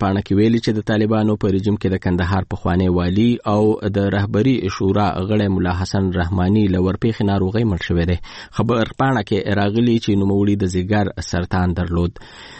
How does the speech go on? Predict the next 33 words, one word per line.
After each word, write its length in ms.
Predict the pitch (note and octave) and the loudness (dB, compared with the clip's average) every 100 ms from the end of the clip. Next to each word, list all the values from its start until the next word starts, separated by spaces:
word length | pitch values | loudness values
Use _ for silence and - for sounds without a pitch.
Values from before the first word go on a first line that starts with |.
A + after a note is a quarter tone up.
| - | -4
ځینې 240 | G#2 D3 D3+ | 0 2 0
ریپورټونه 340 | C#3 C#3 C#3 D3+ C#3+ | 0 -2 0 0 0
بیا 100 | C#3 | 0
وایي 140 | C#3+ C#3+ | 0 -2
چې 100 | B2 | 0
نوموړی 280 | A#2 A#2+ B2 A#2 | 0 2 0 0
د 100 | G#2+ | -2
پاکستان 420 | G2+ A2 A2 G#2+ | -6 -4 -2 -2
په 120 | G#2 G2+ | -2 -4
کراچۍ 300 | F#2 F#2+ F#2+ | -2 -2 -2
ښار 200 | - G#2 | -2 -2
کې 80 | - G2+ | -2 -2
په 60 | F#2 | -2
ناڅرګند 440 | F#2 F2+ G2 G#2 F2 | 0 -2 0 0 0
ډول 180 | F#2 F2+ | 0 0
وژل 260 | F2+ E2+ E2+ | 0 -2 -4
شوی 220 | - E2 E2+ | -2 0 0
دی. 80 | F2 | -2
خو 160 | - F2+ | -2 0
د 80 | E2+ | 0
طالبانو 400 | F#2 F2+ G2 G2 | 2 2 2 0
د 140 | F#2+ F2+ | 0 0
رژیم 240 | F#2 G2 G2+ | 0 0 0
پر 100 | F#2 F#2 | 0 0
مهال 260 | A#2 A#2 | 0 0
د 80 | G#2 | 0
بهرنیو 360 | G#2 G#2 A2+ A2 | 0 2 0 0
چارو 220 | G#2 G#2 | 0 2
وزیر 260 | G2+ G#2 G#2 | 2 2 2
وکیل 280 | F#2+ - G#2 - F#2 | 0 0 -2 -2 -4
احمد 320 | G#2 G2 F2 | -2 -2 -4
متک-، 320 | - F2 - - G2 | -4 -6 -8 -4 -2
وکیل 340 | F2+ - G#2 | -2 0 -2